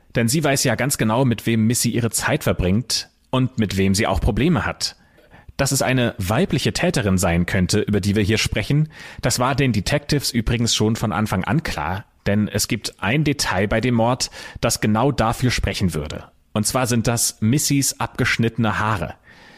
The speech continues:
Das sind die Haare, die ihr so wichtig waren und die einen Teil ihres guten Aussehens überhaupt erst ausgemacht haben.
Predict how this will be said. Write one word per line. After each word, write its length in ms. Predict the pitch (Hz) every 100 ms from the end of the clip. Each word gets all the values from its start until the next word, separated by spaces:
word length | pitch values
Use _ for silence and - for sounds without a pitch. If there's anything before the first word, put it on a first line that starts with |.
| - - -
Das 160 | 123
sind 320 | 147 147 -
die 160 | 143 151
Haare, 420 | 110 107 113 131 -
die 80 | 135
ihr 240 | 127 120
so 240 | 104 143 131
wichtig 400 | 165 - 107 -
waren 380 | 87 90 113
und 260 | 110 110 104
die 240 | 117 107
einen 240 | 110 107 113
Teil 300 | - 139 147
ihres 260 | 120 110
guten 220 | - 147 -
Aussehens 540 | 110 151 107 101 107
überhaupt 340 | 92 104 117
erst 260 | 113 120 -
ausgemacht 560 | 175 - - 78 - -
haben. 260 | 82 80